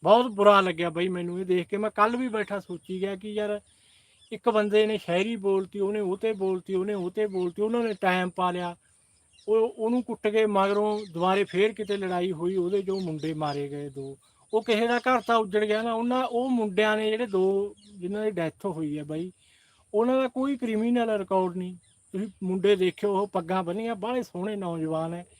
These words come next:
ਤੇ ਮੁੱਛਾਂ ਹਜੇ ਫੁੱਟਦੀਆਂ ਸੀ ਉਹਨਾਂ ਦੇ, ਤੇ ਉਹਨਾਂ ਦਾ ਘਰ ਖਰਾਬ ਹੋ ਗਿਆ ਬਾਈ। ਆਪਣਾ,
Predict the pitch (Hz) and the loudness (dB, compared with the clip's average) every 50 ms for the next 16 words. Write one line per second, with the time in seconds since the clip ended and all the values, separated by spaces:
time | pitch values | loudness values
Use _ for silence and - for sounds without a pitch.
0 | _ _ _ _ _ _ _ _ - 196 190 185 190 185 - - 196 185 180 185 | _ _ _ _ _ _ _ _ -4 -2 0 0 0 -2 -2 -2 -2 0 0 0
1 | 190 185 - - 175 156 165 156 170 170 165 156 131 139 139 139 135 139 151 156 | -2 -2 -2 -4 -6 -6 -6 -6 -6 -4 -4 -6 -6 -8 -10 -12 -12 -12 -12 -14
2 | 147 143 139 - _ _ _ _ _ _ _ _ - 277 285 294 302 294 302 285 | -14 -16 -18 -20 _ _ _ _ _ _ _ _ -4 -2 2 4 4 4 4 4
3 | 277 294 285 262 220 - 196 202 202 202 196 185 185 185 185 185 185 180 180 180 | 2 2 2 2 2 0 0 0 0 0 -2 -4 -6 -8 -8 -10 -12 -12 -14 -14
4 | 180 180 _ _ _ _ _ _ _ _ _ _ _ _ _ _ _ _ _ _ | -16 -18 _ _ _ _ _ _ _ _ _ _ _ _ _ _ _ _ _ _
5 | _ - - 240 240 - _ - 277 254 262 | _ -4 0 0 0 0 _ 0 2 4 4